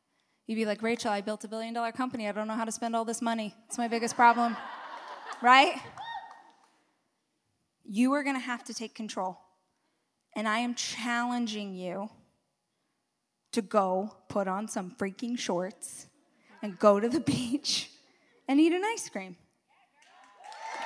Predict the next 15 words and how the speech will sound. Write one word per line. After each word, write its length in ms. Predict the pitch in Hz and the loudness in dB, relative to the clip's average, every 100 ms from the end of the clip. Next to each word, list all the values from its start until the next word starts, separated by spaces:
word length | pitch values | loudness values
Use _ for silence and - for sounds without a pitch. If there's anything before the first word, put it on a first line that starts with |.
| - 740 - 807 - 539 - - - - 880 - - - - - - 960 - - - | -4 -4 -2 -2 -2 0 0 0 0 0 0 -2 -4 -6 -6 -4 -4 -4 -4 -6 2
I'm 120 | 254 | 6
gonna 140 | 285 311 | 6 6
show 360 | - - 330 | 2 8 10
you 220 | 302 285 247 | 10 6 6
one 280 | 277 330 | 8 8
trick, 360 | 392 392 294 302 - - - | 6 8 8 8 0 -8 0
and 100 | 254 | 4
then 100 | 247 | 8
I'm 80 | 247 | 8
gonna 160 | 254 | 8
stop 420 | 269 285 262 294 - - - - - - - | 8 12 12 12 10 -8 -12 -12 -12 -12 2
harassing 500 | - 302 285 277 294 | 10 12 12 12 6
you 120 | 262 233 | 6 8
about 280 | 220 214 | 8 8
this. 400 | 226 220 240 - | 4 0 -2 -10